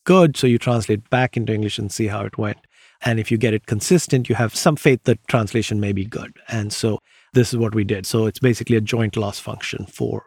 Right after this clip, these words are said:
the two systems. And then there's another thing you can do when you have this dual learning working, which is that in addition to the parallel data, you can also use monolingual data.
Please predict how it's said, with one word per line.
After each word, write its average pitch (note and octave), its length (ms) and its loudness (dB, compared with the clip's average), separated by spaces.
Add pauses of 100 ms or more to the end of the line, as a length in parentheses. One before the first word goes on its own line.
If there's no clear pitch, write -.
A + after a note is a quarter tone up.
(120)
the - 140 -8
two - 180 -6
systems. - 600 -10 (360)
And B2+ 160 2
then C3 140 4
there's C3 180 4
another F3 300 4
thing D#3+ 160 4
you B2+ 140 4
can A#2 200 2
do A2+ 380 4 (280)
when C3 300 4
you D3 120 6
have B2 240 4
this A2 160 2
dual A#2 240 4
learning G#2 500 2 (160)
working, G#2 480 0 (320)
which B2 300 6
is A#2+ 300 4
that A#2 300 2 (300)
in C#3 160 6
addition C#3+ 480 4
to F3 80 2
the C#3+ 100 2
parallel A2+ 500 2
data, G#2 440 2
you B2+ 140 4
can C3+ 160 -2
also D3+ 500 2
use A#2 560 4
monolingual A#2+ 840 4
data. G2+ 400 -4